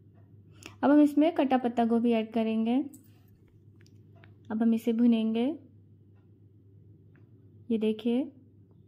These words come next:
अच्छे से भुनेंगे। अब हम इसमें कटा टमाटर डालेंगे,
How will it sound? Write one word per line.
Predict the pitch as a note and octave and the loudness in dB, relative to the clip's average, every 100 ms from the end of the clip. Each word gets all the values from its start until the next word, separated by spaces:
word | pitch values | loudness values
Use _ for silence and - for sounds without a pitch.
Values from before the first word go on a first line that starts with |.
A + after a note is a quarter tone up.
| - - - - | -20 -20 -20 -10
अच्छे | G#3+ - | -6 -4
से | A#3+ B3 | -2 0
भुनेंगे। | A#3+ A#3 A3+ A3+ C#4 - - - - - - - - _ - - - - - - - - - - - - - - - - | 2 2 0 -2 -4 -6 -20 -20 -20 -20 -20 -20 -20 _ -20 -20 -20 -20 -20 -20 -20 -20 -20 -20 -20 -20 -20 -20 -20 -2
अब | B3 | 2
हम | C#4+ | 4
इसमें | D#4+ D#4 D4+ A4+ - - _ _ _ - | 2 2 2 2 -6 -20 _ _ _ -2
कटा | B3+ C4 | 0 2
टमाटर | C4+ C4 A#3 A#3+ B3 | 4 4 2 2 2
डालेंगे, | B3 A#3 A#3 A#3 B3 | 2 2 0 0 0